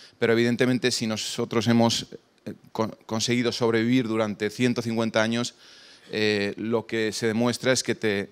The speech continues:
que nos adaptamos al cambio, que tenemos una capacidad de adaptarnos al cambio. Eh, y en los últimos tiempos, el principal cambio que ha habido es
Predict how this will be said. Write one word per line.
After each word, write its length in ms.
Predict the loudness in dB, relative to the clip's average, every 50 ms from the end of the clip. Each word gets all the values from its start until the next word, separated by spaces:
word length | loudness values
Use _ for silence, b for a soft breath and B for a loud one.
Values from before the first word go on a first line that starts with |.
| -10 -8
que 80 | -6
nos 220 | -4 -4 -4 -2 0
adaptamos 520 | 2 0 0 4 4 6 6 6 4 2
al 120 | 0 0
cambio, 400 | 2 2 2 2 2 -2 -8 -10 -12 _ _ _ b b b b b b
que 120 | b -10 -6
tenemos 360 | -4 -2 -2 0 0 -2 0
una 140 | 0 0 0
capacidad 380 | 0 -2 -4 -6 -6 -2 -2
de 60 | -2 -2
adaptarnos 340 | -2 -2 -4 -4 -4 -4
al 100 | -8 -8
cambio. 340 | -8 -8 -10 -8 -10 -12 -14 -16 _ B B B B B B B B B B B B B -8
Eh, 640 | -4 -2 0 0 2 2 4 4 2 2 0 -4 -12 -8 -2
y 360 | 0 2 4 6 6 4 4
en 140 | 4 2 2
los 120 | 0 0
últimos 360 | 0 0 0 0 0 0 -2 -2
tiempos, 420 | 0 0 0 2 2 2 2 0 -2
el 120 | -4 -4 -4
principal 600 | -4 -4 -4 -4 -4 -4 0 4 6 6 6 4
cambio 340 | 2 2 2 2 2 0 0
que 120 | 0 2
ha 20 | 2
habido 380 | 2 2 2 0 -2 -2 -4 -4
es 360 | -4 -4 -4 -4 -6 -10